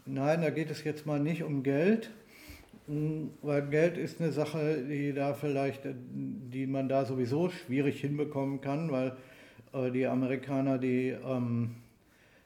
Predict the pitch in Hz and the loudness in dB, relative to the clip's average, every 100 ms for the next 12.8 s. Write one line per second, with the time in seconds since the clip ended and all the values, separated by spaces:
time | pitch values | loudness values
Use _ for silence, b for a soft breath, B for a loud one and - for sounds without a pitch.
0 | - 127 127 123 127 131 131 123 - 120 | -4 0 2 4 2 2 -2 -6 -6 -2
1 | 139 151 - - - - - 113 117 113 | -2 -2 -10 -16 -18 -18 -14 -6 -4 -4
2 | 117 - - _ - - - - - - | -4 -12 -20 _ -20 -20 -20 -20 -20 -20
3 | - 117 113 110 113 117 117 131 117 120 | -20 -8 -6 -4 -2 -2 -2 -6 -8 -8
4 | 117 147 139 - - - 131 120 117 113 | -6 -4 -4 -6 -18 -14 -8 -4 -4 -4
5 | 113 127 123 - 127 120 117 117 151 151 | -6 -6 -6 -4 -4 -4 -4 -4 -6 -6
6 | - 117 110 127 117 117 110 113 120 - | -4 -4 -2 -4 -4 -2 -2 -4 -6 -10
7 | 117 - 117 120 127 127 160 B B B | -12 -10 -8 -6 -2 -2 -2 B B B
8 | B B 127 139 135 131 135 139 127 156 | B B 4 4 4 0 -4 -4 0 0
9 | 147 - 147 - - 131 135 135 123 123 | -2 -6 -6 -6 -8 -4 -2 -2 -4 -6
10 | 123 127 131 156 165 - 110 113 117 - | -6 -4 0 -2 -2 -6 -4 -4 -6 -4
11 | 120 107 131 139 - 147 165 - 123 120 | -2 4 6 6 2 2 2 2 0 0
12 | - - 120 107 - 113 127 | -2 -4 -6 -6 -4 -4 -4